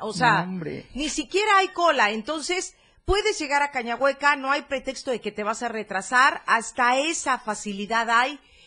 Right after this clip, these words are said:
Speaker 1: que llegas, llegas con tu talón, si es que nunca te has vacunado, eh, ahí mismo, este, te pueden dar la orientación de cómo realizar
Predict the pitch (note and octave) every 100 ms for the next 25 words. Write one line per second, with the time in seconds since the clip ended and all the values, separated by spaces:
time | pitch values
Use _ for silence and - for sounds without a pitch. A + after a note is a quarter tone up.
0 | _ - A3 G#3 D4+ E4 D#4+ D#4+ E4 -
1 | C4 C4+ - A#3 G#3 G#3+ A#3+ C4 E4 F#4+
2 | - B3 B3 A#3+ - A#3 C#4+ D4+ B3 -
3 | A3+ F#3+ B3+ C4 D4+ C#4+ A#3+ C#4+ - _
4 | - _ - G#3+ G#3 G#3+ A3+ A#3 C4+ C#4
5 | D#4+ - C4 D4 F#4 - G3+ G3 - A3
6 | G#3+ G#3 B3 B3 A#3 A#3+ A#3 A#3 A3+ A3
7 | A3+ C4 B3+ A3+ - A#3 A#3+ B3+ B3 G#3
8 | G3 G3 - C#4+ E4